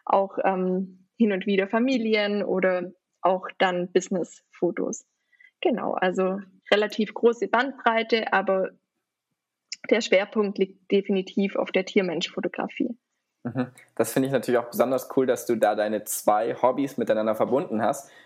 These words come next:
Speaker 2: Also zum einen, äh, Fotografie und zum anderen eben, ähm, mit, äh, mit deinem Pferd.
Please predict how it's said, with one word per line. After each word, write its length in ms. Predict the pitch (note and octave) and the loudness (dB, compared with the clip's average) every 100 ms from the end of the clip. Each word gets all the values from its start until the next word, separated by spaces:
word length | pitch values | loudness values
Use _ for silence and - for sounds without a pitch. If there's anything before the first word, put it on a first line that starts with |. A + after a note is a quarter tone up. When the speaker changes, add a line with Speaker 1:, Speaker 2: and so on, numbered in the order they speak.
| _ | _
Speaker 2:
Also 180 | G#2+ G#2+ | -4 -2
zum 220 | - A2+ | -2 0
einen, 400 | - C3 C#3 C3+ | 0 0 0 0
äh, 260 | G2+ A2 | 0 0
Fotografie 680 | G#2+ - A2+ - A2 - D3 | 0 -2 -2 -2 -2 0 0
und 140 | B2+ A#2+ | -2 -2
zum 140 | A2 | 0
anderen 320 | - B2+ B2+ | 0 0 -2
eben, 320 | F#2+ A2+ A#2 A2 _ _ _ | 0 -2 -2 -6 _ _ _
ähm, 500 | A#2 A2 G#2+ G2+ - - | 0 0 0 -4 -6 -14
mit, 420 | - A2 A2 - - | -4 0 0 -2 0
äh, 260 | G#2 G2+ | 2 2
mit 140 | G2+ G2+ | 0 0
deinem 220 | G2+ G2+ | 0 -2
Pferd. 460 | - C3+ C3+ - | 2 2 2 -4